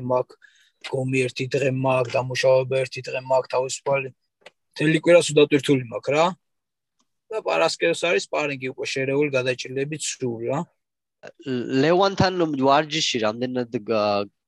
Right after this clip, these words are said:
Speaker 2: წაგადგა, თქვა, რაც დაბრუნდა საქართველოში და რამდენად ეხმარებით ერთმანეთს, რამდენად გაზარდეთ ერთმანეთი ერთად ვარჯიშით, რა.
Speaker 1: კი, რა თქმა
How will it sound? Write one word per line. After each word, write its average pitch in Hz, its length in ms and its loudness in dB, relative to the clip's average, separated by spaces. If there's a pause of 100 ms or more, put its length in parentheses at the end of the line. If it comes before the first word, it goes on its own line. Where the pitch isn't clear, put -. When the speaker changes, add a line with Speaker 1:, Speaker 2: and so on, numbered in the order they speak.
(120)
Speaker 2:
წაგადგა, 113 520 -2
თქვა, 113 200 -6
რაც 107 220 -2
დაბრუნდა 107 460 -2
საქართველოში 104 800 -4
და 107 180 0 (720)
რამდენად 123 380 0
ეხმარებით 127 560 0
ერთმანეთს, 110 320 -2
რამდენად 123 240 -2
გაზარდეთ 117 480 0
ერთმანეთი 110 540 -6
ერთად 104 260 -2
ვარჯიშით, 107 640 -2
რა. 92 140 -2 (1500)
Speaker 1:
კი, 180 140 6 (160)
რა 190 160 8
თქმა 208 240 4